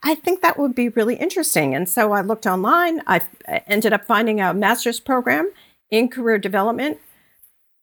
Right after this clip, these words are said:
went and got my master's degree, worked with, spent the first fifteen years or so of my practice working with moms who wanted to work on a flexible basis.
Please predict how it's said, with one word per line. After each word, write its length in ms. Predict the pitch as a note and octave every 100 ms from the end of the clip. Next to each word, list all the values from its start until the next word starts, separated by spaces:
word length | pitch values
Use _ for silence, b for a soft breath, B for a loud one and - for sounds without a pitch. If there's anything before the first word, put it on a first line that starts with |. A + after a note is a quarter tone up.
| _ _ _ -
went 280 | G3 C#4 -
and 180 | G#3 G#3
got 220 | - -
my 80 | A3
master's 500 | G#3 A3 - A3+ -
degree, 500 | G3+ G#3 A3+ C4+ D4
worked 520 | - G3 A3+ D4 - -
with, 320 | A#3 A#3 -
spent 300 | - A#3+ B3+
the 80 | G#3
first 380 | - A3+ A#3 -
fifteen 340 | C4+ - B3+
years 180 | G#3+ G3+
or 100 | F3+
so 340 | - G#3 G#3+
of 100 | A3
my 160 | G#3 F3
practice 580 | - F3 G#3+ C#4 D4 -
working 360 | F#3+ A3 G#3
with 180 | F#3+ -
moms 560 | E3 E3 F3 C4+ C#4+ - b b -
who 60 |
wanted 340 | G#3+ F#3+ G3 A3
to 100 | A#3
work 220 | G3+ G3
on 100 | G3
a 60 | F3
flexible 480 | F#3+ - F#3+ D#3+
basis. 680 | F3 D3+ E3+ - G#3+ C#4 -